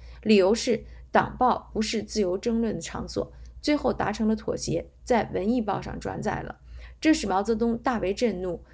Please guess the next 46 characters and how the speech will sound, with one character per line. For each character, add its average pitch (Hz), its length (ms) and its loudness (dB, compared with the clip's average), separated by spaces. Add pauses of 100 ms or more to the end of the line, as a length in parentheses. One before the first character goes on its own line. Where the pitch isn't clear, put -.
(140)
他 254 120 4
写 226 200 4
了 - 80 -2
一 185 160 -2
封 220 280 0 (320)
措 277 240 2
辞 185 240 -2
十 180 140 -4
分 214 180 2
激 233 200 -2
烈 240 180 2
的 - 60 -8
信， - 280 -4 (280)
从 247 180 4
而 262 140 6
开 269 240 -4
展 - 240 -4
了 170 140 -4
一 226 140 0
场 214 360 -6
不 196 100 -2
大 214 220 2
不 - 180 -2
小 - 220 -4
的 - 100 -4
政 233 180 0
治 185 100 -6
运 220 220 0
动。 180 200 -4 (1040)
建 233 240 6
国 208 100 6
以 202 120 4
后， - 320 -2 (260)
江 254 240 6
青 247 260 0
一 277 160 2
直 196 220 -2
没 196 100 -2
有 196 140 0
在 190 260 0
公 233 220 2
开 226 180 0
场 214 220 -4
合 - 100 -8
露 190 200 0
面。 190 260 -2